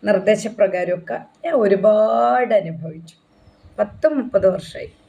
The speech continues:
ഇതെല്ലാം കഴിഞ്ഞ് നമ്മൾ എന്തെങ്കിലും ഒരു തുച്ഛമായ വരുമാനം കൊണ്ട് ഒരു സൈഡിലൂടെ പോകും. ഇപ്പം ഞാനും ഒറ്റയ്ക്ക് വന്നു. ഞാനും അമ്മയും ഒറ്റക്കാണ്. നമ്മളിങ്ങനെ ഒരു വഴിക്ക് പോന്ന്,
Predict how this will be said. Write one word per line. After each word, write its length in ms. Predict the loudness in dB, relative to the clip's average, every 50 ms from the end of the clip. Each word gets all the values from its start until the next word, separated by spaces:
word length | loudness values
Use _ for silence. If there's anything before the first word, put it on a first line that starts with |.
| _ _ -20 -20 _ _ _ _ _ _ _ _ -4 0
ഇതെല്ലാം 500 | 2 2 4 4 2 2 2 2 0 2 2
കഴിഞ്ഞ് 260 | 4 4 4 2 0 0 -2
നമ്മൾ 200 | -4 -6 -2 -2 0 0
എന്തെങ്കിലും 380 | 0 0 0 0 4 4 6 6
ഒരു 100 | 6 4 2 2
തുച്ഛമായ 460 | 0 0 -2 -4 -4 -2 -2 0 0 0 2 2
വരുമാനം 400 | 2 0 0 0 0 0 0 -2 -4 -4
കൊണ്ട് 160 | -2 -2 0 0
ഒരു 120 | 2 0 0 0
സൈഡിലൂടെ 880 | 0 2 2 2 0 0 0 0 2 4 4 4 4 4 2 2 2 0 0 -2
പോകും. 240 | -6 -14 -16 -16 -18 -20 -20 -20 _ -20 -20 -20 -20 -20 -20 -20 -20 _ _ _ _ _ _ _ _ -18 -14 -14 -4
ഇപ്പം 180 | 0 2 2 2 2
ഞാനും 280 | 0 0 -2 -2 -2 -2 -4
ഒറ്റയ്ക്ക് 300 | -4 -6 -8 -6 -4 -4 -6
വന്നു. 180 | -4 -6 -8 -12 -14 -18 -20 -20 _ _ _ _ _ _ _ _ _ _ _ _ _ _ _ _ _ _ _ _ _ _ _ _ _ _ _ _ _ _ _ _ _ _ _ _
ഞാനും 280 | -4 -2 0 2 2 2 2
അമ്മയും 220 | 2 2 2 0 0
ഒറ്റക്കാണ്. 440 | 0 -2 0 0 0 0 0 -2 -8 -14 -20 -20 _ _ _ _ _ _ _ _ _ _ _ _ _ -14
നമ്മളിങ്ങനെ 680 | -10 -10 -8 -6 -2 0 2 2 2 2 0 0 2 2 2 2
ഒരു 100 | 2 2 2
വഴിക്ക് 300 | 0 0 -2 -2 -4 -6 -6 -2
പോന്ന്, 320 | 0 0 0 0 0 -4